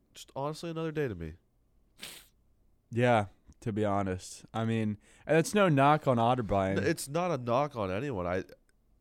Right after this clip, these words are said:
Speaker 1: I, I, I think it's just me.
Speaker 2: I think it was the fact that the cooler thing that happened was us winning game two in Boston this weekend.
Speaker 1: On, like, no, that's why I told my parents. They're
Speaker 2: <laughs>
Speaker 1: like, they're, they're like, "You excited?" Like, my mom after graduation was like, "You excited about graduating?" I'm like,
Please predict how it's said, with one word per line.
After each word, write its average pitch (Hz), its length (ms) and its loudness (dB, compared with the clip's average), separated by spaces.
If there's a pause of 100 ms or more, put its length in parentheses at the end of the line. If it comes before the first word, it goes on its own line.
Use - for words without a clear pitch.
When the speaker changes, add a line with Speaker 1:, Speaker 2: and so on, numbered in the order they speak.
(320)
Speaker 1:
I, 101 300 -4
I, 95 160 -2 (120)
I 90 140 -4
think 113 160 -8
it's 98 100 -12
just 92 140 -10
me. 92 320 -6 (220)
Speaker 2:
I 131 100 2
think 196 200 2
it - 20 4
was 151 120 4
the 123 80 -2
fact 143 340 4
that 120 200 4 (360)
the 104 200 -6
cooler 139 340 2
thing 131 240 0
that 120 140 -4
happened 117 460 0
was 110 160 -2
us 107 240 -4
winning 95 260 -6
game 87 220 -8
two 87 160 -8
in 87 80 -8
Boston 80 460 -10
this 92 140 -10
weekend. 98 320 -2
Speaker 1:
On, 165 220 2
like, 127 240 -4
no, 151 180 0
that's 113 160 -2
why 151 120 0
I 151 40 2
told 156 180 0
my 151 120 0
parents. 156 400 -2
They're 127 120 -4
Speaker 2:
<laughs> - 0 -
Speaker 1:
like, 127 220 -2 (1300)
they're, 123 140 -6 (200)
they're 143 160 0
like, 135 260 -4
"You 143 200 -2
excited?" 165 760 -4 (440)
Like, 120 240 -4 (460)
my 123 120 -6
mom 117 340 -4
after 110 260 -6
graduation 101 560 -4
was - 20 -6
like, 104 140 -6
"You 123 100 -4
excited 131 300 -6
about 131 220 -4
graduating?" 131 500 -6
I'm 131 80 -10
like, 131 240 -4